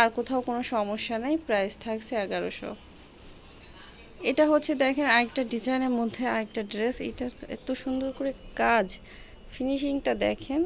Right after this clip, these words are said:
আর এটা নিচের দিকেও অনেক সুন্দর করে হচ্ছে এভাবে কাজ করা থাকবে,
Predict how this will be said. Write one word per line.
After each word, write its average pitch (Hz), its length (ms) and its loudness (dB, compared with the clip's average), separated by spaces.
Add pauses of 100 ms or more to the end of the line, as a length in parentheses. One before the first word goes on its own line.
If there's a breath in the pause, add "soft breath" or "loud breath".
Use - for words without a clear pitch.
(120)
আর 220 80 0 (100)
এটা 220 220 -6
নিচের 240 340 -4
দিকেও 262 280 0 (560 loud breath)
অনেক 254 180 2 (180)
সুন্দর 269 400 2 (140)
করে 262 240 2
হচ্ছে - 320 -4
এভাবে 247 280 0 (180)
কাজ 214 140 0 (120)
করা 214 160 0 (100)
থাকবে, 202 240 -4